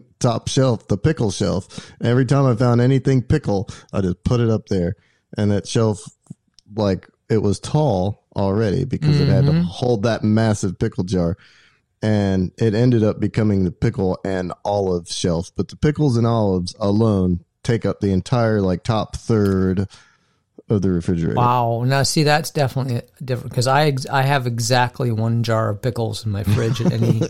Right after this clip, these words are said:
Speaker 1: <laughs>
Speaker 2: any given time. I, I might, I s-, I swap bet-, or I switch hit between dill and, and the bread and butter, 'cause I like the sweet pickles too. So I'll put, you know, wh-, when I finish one, I'll take out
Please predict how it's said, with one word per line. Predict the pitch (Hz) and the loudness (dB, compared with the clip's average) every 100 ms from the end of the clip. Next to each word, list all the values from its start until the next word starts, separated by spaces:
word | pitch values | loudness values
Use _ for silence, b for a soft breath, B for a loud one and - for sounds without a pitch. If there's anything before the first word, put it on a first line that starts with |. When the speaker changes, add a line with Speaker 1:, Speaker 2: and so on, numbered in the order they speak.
| 156 - - | -2 -4 -4
Speaker 1:
<laughs> | 139 151 - | -2 -2 -2
Speaker 2:
any | 165 160 143 | 2 4 4
given | 147 127 127 120 | 4 2 2 -2
time. | - 127 123 101 85 - | 0 0 2 0 -6 -4
I, | 139 135 | -2 0
I | 139 | 2
might, | 147 165 - | 2 2 0
I | 147 | 0
s-, | 139 - | 0 -4
I | - 139 | -2 -2
swap | 131 - - 151 180 - | 0 -4 -4 0 0 -2
bet-, | 127 - | -12 -6
or | 123 127 | -2 0
I | |
switch | 123 - 165 - | -2 -2 -2 -2
hit | 160 - | -2 -4
between | 120 - 123 117 113 110 | -8 -2 0 2 0 0
dill | 113 135 135 127 | 0 0 0 -2
and, | 113 107 107 110 - | -2 -2 -2 -4 -4
and | 117 107 | -6 -4
the | 104 | -2
bread | 123 117 | -2 0
and | 110 | 0
butter, | 117 110 - | -2 -2 -6
'cause | - | -6
I | 113 | -4
like | 117 117 | -4 -6
the | - | -8
sweet | 131 - | -8 -10
pickles | 113 110 110 | -10 -8 -8
too. | - 117 - B B B B B B B | -6 -8 -8 B B B B B B B
So | - - 143 127 | -8 0 2 2
I'll | 123 117 | 2 0
put, | 143 135 - _ - | 0 -2 -4 _ -6
you | 143 | -2
know, | 123 117 | 0 0
wh-, | 123 131 | -2 -2
when | 123 | -2
I | 117 | -2
finish | 143 139 - | 0 0 -2
one, | 131 113 120 120 - | -2 0 0 0 -2
I'll | 113 | -8
take | - 120 113 | -6 -6 -4
out | 101 - | -6 -8